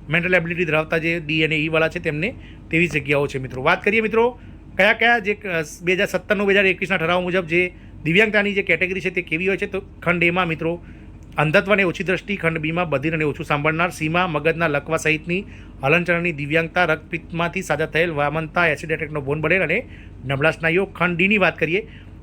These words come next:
તો મિત્રો સ્વલિનતા, બૌદ્ધિક દિવ્યાંગતા, ખાસ વિષય શીખવાની અક્ષમતા અને માનસિક બીમારી. તે જ રીતે ડી, ઈ વાત કરીએ તો અંધત્વ, બહેરાશ સહિતની ખંડ એથી ડી સહિતની એક કરતાં વધુ પ્રકારની દિવ્યાંગતા ધરાવતી વ્યક્તિઓ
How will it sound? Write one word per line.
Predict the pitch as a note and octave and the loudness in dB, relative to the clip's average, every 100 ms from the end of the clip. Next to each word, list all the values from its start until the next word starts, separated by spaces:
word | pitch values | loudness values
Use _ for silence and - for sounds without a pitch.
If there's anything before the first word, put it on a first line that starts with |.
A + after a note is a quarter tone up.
| - | -2
તો | F#3 | 0
મિત્રો | G3 A3 A#3+ - | 6 6 4 0
સ્વલિનતા, | F3 E3+ G3+ F#3 G#3 G#3+ | 0 2 2 2 2 4
બૌદ્ધિક | D#3+ D#3 D3 F3 | 2 2 0 -2
દિવ્યાંગતા, | E3 E3 F3 G#3 | 0 2 2 -2
ખાસ | G3+ F3 F3+ | -2 0 0
વિષય | E3+ - F3+ | -2 -4 -4
શીખવાની | - D3+ E3+ E3+ F#3+ D#3 | -6 -6 -2 -2 -2 -6
અક્ષમતા | - F#3+ E3 B2+ - - - - D#3 | -2 -2 0 -4 -6 -16 -18 -6 0
અને | E3+ F#3 | 2 2
માનસિક | E3+ F3 F3+ G#3+ E3+ | 4 2 2 -4 -4
બીમારી. | D#3+ E3 F3 A#3+ - - - - | -2 0 -2 -4 -12 -18 -18 0
તે | F#3+ | 0
જ | |
રીતે | G3 G#3+ G3 F#3 | 2 2 0 0
ડી, | F#3+ - | -2 2
ઈ | A#3 A#3 | 4 6
વાત | G#3+ F#3+ - | 4 2 0
કરીએ | G3 | -2
તો | A3+ F3+ F3 | -2 -4 -4
અંધત્વ, | D#3 D3+ E3+ F3+ G3+ A#3 | -4 0 0 0 -2 -2
બહેરાશ | D#3 C#3+ D#3 G3+ - - - - | 0 2 4 2 0 -14 -20 -18
સહિતની | - E3 F#3 G#3 | 0 0 2 -2
ખંડ | G#3 F#3 | 0 2
એથી | F#3 F3+ G3 | 2 0 -2
ડી | D#3+ F#3+ | -2 0
સહિતની | F3 D#3+ F3+ F#3+ | 0 0 0 0
એક | F3+ F3 | 0 0
કરતાં | F3+ F3 | 0 0
વધુ | D3 C3 F3 F#3+ | 0 -2 -4 -2
પ્રકારની | E3 D#3+ E3 F3+ | -2 0 0 0
દિવ્યાંગતા | D3+ D#3+ D#3+ | 0 -2 -2
ધરાવતી | C#3 C#3+ D3 | -2 -2 -2
વ્યક્તિઓ | C#3+ C#3+ - D3+ F3 | -4 -6 -4 -4 -4